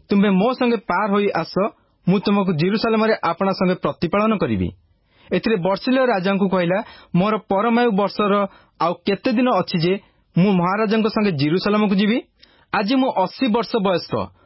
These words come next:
ମୁଁ କଣ ଭଲ ମନ୍ଦ ବିଶେଷ ବୁଝିପାରେ? ଆପଣଙ୍କ ଦାସ ମୁଁ ଯାହା ଭୋଜନ କି ପାନ କରେ, କଣ ତହିଁର ଆସ୍ୱାଦ ପାଇପାରେ? ମୁଁ କି ଗାୟକ ଓ ଗାୟିକାମାନଙ୍କ ସ୍ୱର ଆଉ ଶୁଣିପାରେ? ତେବେ କାହିଁକି ଆପଣଙ୍କ ଦାସ ମୋହର ପ୍ରଭୁ ମହାରାଜଙ୍କ ପ୍ରତି ଭାରସ୍ୱରୂପ ହେବ?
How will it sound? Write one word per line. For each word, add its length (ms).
ମୁଁ 160
କଣ 240
ଭଲ 300
ମନ୍ଦ 240
ବିଶେଷ 440
ବୁଝିପାରେ? 540
ଆପଣଙ୍କ 340
ଦାସ 500
ମୁଁ 140
ଯାହା 240
ଭୋଜନ 440
କି 100
ପାନ 360
କରେ, 300
କଣ 160
ତହିଁର 300
ଆସ୍ୱାଦ 440
ପାଇପାରେ? 540
ମୁଁ 140
କି 120
ଗାୟକ 480
ଓ 120
ଗାୟିକାମାନଙ୍କ 640
ସ୍ୱର 340
ଆଉ 120
ଶୁଣିପାରେ? 640
ତେବେ 140
କାହିଁକି 400
ଆପଣଙ୍କ 300
ଦାସ 320
ମୋହର 360
ପ୍ରଭୁ 360
ମହାରାଜଙ୍କ 520
ପ୍ରତି 220
ଭାରସ୍ୱରୂପ 640
ହେବ? 260